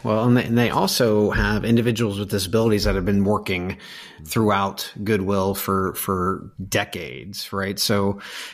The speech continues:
yeah, I mean, being able to, to impact different communities, to be able to, to, uh, literally, I mean, Goodwills are in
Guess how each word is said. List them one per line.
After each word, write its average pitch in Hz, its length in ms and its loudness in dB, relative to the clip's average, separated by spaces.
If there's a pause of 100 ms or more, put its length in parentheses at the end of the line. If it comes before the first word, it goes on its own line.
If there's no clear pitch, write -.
yeah, 127 160 2
I 110 80 2
mean, 127 500 4
being 185 260 6
able 120 300 4
to, 123 140 0
to - 240 -4
impact 107 600 2
different 120 280 -4
communities, 92 840 -2
to - 80 -2
be 104 200 2
able 104 200 0
to, 101 680 2
to, 101 320 0
uh, 73 180 -6
literally, 110 760 2
I 104 40 -6
mean, 113 200 4
Goodwills 113 520 4
are 104 120 2
in 107 420 0